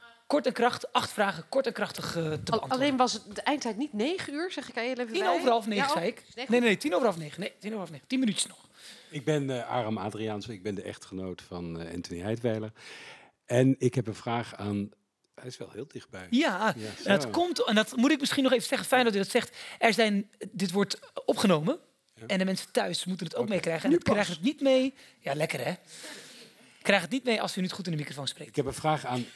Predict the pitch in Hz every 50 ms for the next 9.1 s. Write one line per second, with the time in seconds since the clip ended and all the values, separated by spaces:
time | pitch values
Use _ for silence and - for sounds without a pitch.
0 | - 107 92 98 113 147 160 160 160 185 196 220 214 170 - - 113 - - 135
1 | 127 123 - - 135 131 120 - - 113 98 107 104 - - - 120 107 98 -
2 | 101 - 101 98 90 87 87 107 143 160 170 180 175 156 - - 107 104 - -
3 | 101 101 120 - - - - _ _ _ - - 113 101 95 92 - 101 95 -
4 | - - _ _ _ _ _ _ _ _ - 110 98 - _ 135 131 135 120 -
5 | - - 127 123 123 123 110 - 110 90 95 95 92 85 82 - - - - 104
6 | 101 101 107 117 - - 104 98 101 101 101 101 92 - 95 90 95 95 101 127
7 | - - - - - - - - - - - _ _ - 156 - - 170 170 170
8 | - - 160 - - - 165 175 165 160 - - 135 131 127 123 120 113 113 113
9 | 101